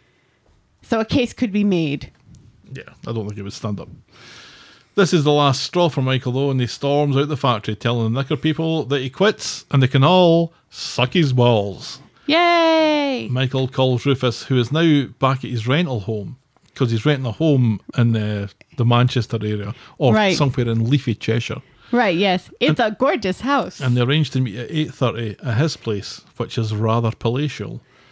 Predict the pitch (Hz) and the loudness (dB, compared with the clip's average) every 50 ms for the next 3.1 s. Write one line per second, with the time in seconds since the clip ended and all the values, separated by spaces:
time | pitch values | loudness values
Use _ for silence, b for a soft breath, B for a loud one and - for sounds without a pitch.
0 | b b b 214 208 180 170 - - - - - 196 190 190 185 - - - 277 | b b b -2 -2 -2 -2 -4 -2 0 2 2 2 2 -2 -4 -6 -4 -4 -4
1 | 285 - - - - - 311 302 262 269 254 233 175 214 285 294 - 220 165 139 | -4 -4 -10 -16 -8 -2 0 2 2 4 2 4 2 2 0 0 0 0 -2 -2
2 | 143 - - - - _ _ _ _ _ _ - - 135 139 139 135 117 123 120 | -4 -8 -14 -20 -20 _ _ _ _ _ _ -18 -10 -4 -2 -2 0 0 -2 -2
3 | 113 113 | -2 0